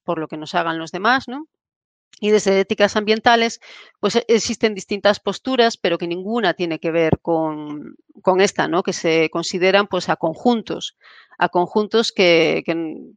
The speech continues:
que no consideran a, a las individualidades, ¿no? Por ejemplo, el eco-, el ecocentrismo, pues, considera que, que lo relevante, lo que tenemos que defender y tener en cuenta, son los ecosistemas en sí mismos,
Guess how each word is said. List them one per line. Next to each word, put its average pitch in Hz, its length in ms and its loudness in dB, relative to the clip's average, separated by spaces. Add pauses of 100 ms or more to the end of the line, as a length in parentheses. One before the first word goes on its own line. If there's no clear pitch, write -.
que 175 140 -2
no 185 200 2
consideran 190 500 2
a, 175 100 2 (140)
a 175 80 0
las 170 160 0
individualidades, 165 920 0
¿no? 190 100 -6
Por 175 120 -6
ejemplo, 165 280 -6
el 160 80 -2
eco-, 170 340 -6
el 185 160 0
ecocentrismo, 202 880 -4 (840)
pues, 196 160 2
considera 196 520 4
que, 185 640 6
que 190 100 2
lo 185 120 6
relevante, 226 720 4
lo 175 140 -6
que 175 80 -6
tenemos 190 380 -6
que 196 100 -4
defender 180 520 0
y 175 80 -4
tener 170 240 -6
en 190 140 -8
cuenta, 262 460 -2 (300)
son 214 220 2
los 240 140 0
ecosistemas 208 800 0
en 160 80 -8
sí 156 160 -10
mismos, 151 480 -14